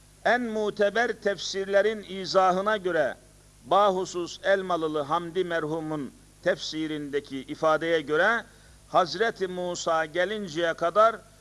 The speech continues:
dokuz yüz doksan bin çocuk kesmiş. Dokuz yüz doksan bin tefsirden öne geçiyor. Şu çileye bakın, şu belaya bakın, şu hale bakın.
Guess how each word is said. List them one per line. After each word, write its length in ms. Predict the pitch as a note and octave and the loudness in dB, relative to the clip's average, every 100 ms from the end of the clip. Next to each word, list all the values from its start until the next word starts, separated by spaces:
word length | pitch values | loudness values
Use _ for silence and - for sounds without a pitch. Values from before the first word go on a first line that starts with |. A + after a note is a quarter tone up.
| - - G#3 | -20 -8 -2
dokuz 600 | G3 - A#3+ A3+ D3+ F3+ | -2 -2 -8 -8 -10 -8
yüz 280 | F3+ C3+ | -8 -2
doksan 520 | G3+ G3+ - A#3+ A3+ G#3+ | 0 0 2 2 2 -4
bin 120 | A3+ | -6
çocuk 340 | G3 G3 - | -4 -4 -6
kesmiş. 480 | D3+ B2+ G2+ E2 - - _ _ _ _ _ _ - - - - - - _ | -8 -8 -14 -20 -20 -20 _ _ _ _ _ _ -20 -20 -20 -20 -20 -20 _
Dokuz 440 | D3 D3 G3+ F#3 F3 | -4 -4 -8 -8 -8
yüz 160 | F3 | -6
doksan 480 | F3 - G3 F#3+ E3 | -6 -2 0 0 -2
bin 220 | F3+ A2 - - _ _ | -6 -8 -14 -20 _ _
tefsirden 440 | C3 - D3 D#3 | -8 -6 -4 -2
öne 160 | C#3 B2 | -2 -6
geçiyor. 300 | G#2+ - C#2 - _ _ _ _ _ _ _ _ - - - | -10 -14 -20 -20 _ _ _ _ _ _ _ _ -20 -20 -10
Şu 160 | - | -8
çileye 480 | - - E3+ E3 E3 | -6 -4 2 2 4
bakın, 360 | D3+ - D3+ B2+ | 0 -2 -8 -8
şu 320 | - D#3 B2 | -8 -8 -2
belaya 400 | D3 D3 D3 C#3 | 0 4 2 2
bakın, 400 | C3 - C#3 F#2+ - - _ - _ | -2 0 -4 -4 -12 -20 _ -20 _
şu 220 | - E3+ C3+ | -6 -2 4
hale 360 | D3 D3 D#3 | 4 6 4
bakın. 400 | C#3+ - D3 A2+ | 2 0 -2 -2